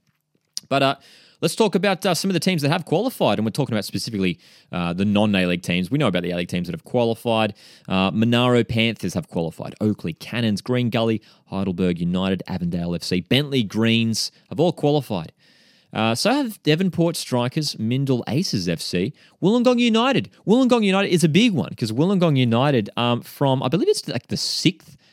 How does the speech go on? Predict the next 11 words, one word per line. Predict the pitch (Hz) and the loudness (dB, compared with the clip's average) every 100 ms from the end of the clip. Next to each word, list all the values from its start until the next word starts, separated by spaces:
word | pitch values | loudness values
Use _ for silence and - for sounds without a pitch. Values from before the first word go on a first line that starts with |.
| _ _ | _ _
the | 110 | -6
sixth | - 185 196 - | 0 2 2 4
division | 151 127 139 139 | 2 4 2 2
of | 120 | 0
Australian | 113 127 117 113 | 0 2 2 2
football. | 104 120 - 87 - - | 0 -2 -2 -6 -6 -8
They're | - 143 | 2 4
an | |
association, | 151 - 180 214 233 208 165 165 156 | 4 2 0 0 2 2 2 -2 -6
association | 156 165 175 170 147 - 107 | -2 0 2 2 0 0 -4
club, | 143 113 | -2 -2